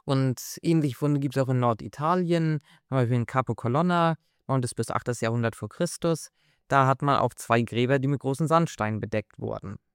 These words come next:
Es gibt auch andere Fälle, wo die, die Toten sogar irgendwie mit Nägeln durchbohrt wurden oder gefesselt, in Bauchlage niedergelegt oder eben mit Steinen bedeckt.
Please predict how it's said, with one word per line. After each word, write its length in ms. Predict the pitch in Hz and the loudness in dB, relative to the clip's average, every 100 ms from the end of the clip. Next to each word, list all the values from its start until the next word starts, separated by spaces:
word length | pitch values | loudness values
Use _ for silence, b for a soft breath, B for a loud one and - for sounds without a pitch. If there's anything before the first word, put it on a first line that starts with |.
| _ | _
Es 160 | - - | -14 -6
gibt 160 | 143 | 0
auch 80 | 120 | 0
andere 320 | 131 165 156 | 2 -2 -2
Fälle, 480 | - 147 151 156 135 | -2 0 2 0 2
wo 220 | 131 131 | 2 4
die, 400 | 127 117 117 120 | 2 0 0 0
die 180 | 113 117 | 2 0
Toten 380 | - 151 139 131 | -2 -6 -4 -4
sogar 400 | 120 123 123 - | -2 4 4 4
irgendwie 220 | 123 123 | 0 0
mit 160 | 123 117 | 0 2
Nägeln 440 | 147 175 175 160 | 2 2 2 0
durchbohrt 540 | 151 - - 147 139 | -2 -4 0 2 2
wurden 340 | 135 139 139 139 | 2 2 2 0
oder 240 | 110 113 | 0 -2
gefesselt, 800 | 110 131 165 151 147 135 135 123 | -2 -6 -4 -4 0 2 0 -2
in 180 | 123 120 | -2 2
Bauchlage 840 | 143 160 - 147 139 131 135 135 117 | 2 2 2 4 4 4 2 2 0
niedergelegt 560 | 143 135 123 127 123 | 2 2 2 0 0
oder 160 | 104 110 | 0 0
eben 140 | 110 | 0
mit 100 | 110 | -4
Steinen 380 | - 131 143 147 | -2 -2 0 -2
bedeckt. 500 | 151 147 147 - | -2 -2 -4 -8